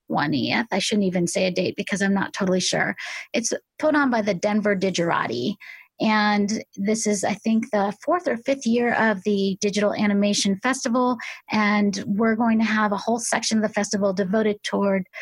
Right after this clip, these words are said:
kids who have created movies through Digistars. And any teacher can go ahead and submit their films to the festival. If you go to kids quarantine film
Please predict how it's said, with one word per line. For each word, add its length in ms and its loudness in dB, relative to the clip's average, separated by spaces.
kids 340 -2
who 160 2
have 320 0
created 560 0
movies 420 0
through 200 0
Digistars. 760 0
And 560 2
any 260 2
teacher 380 0
can 640 0
go 80 0
ahead 280 0
and 340 0
submit 600 0
their 460 2
films 400 2
to 100 -4
the 100 -2
festival. 640 0
If 140 -4
you 120 0
go 240 2
to 340 -2
kids 540 0
quarantine 1120 2
film 420 2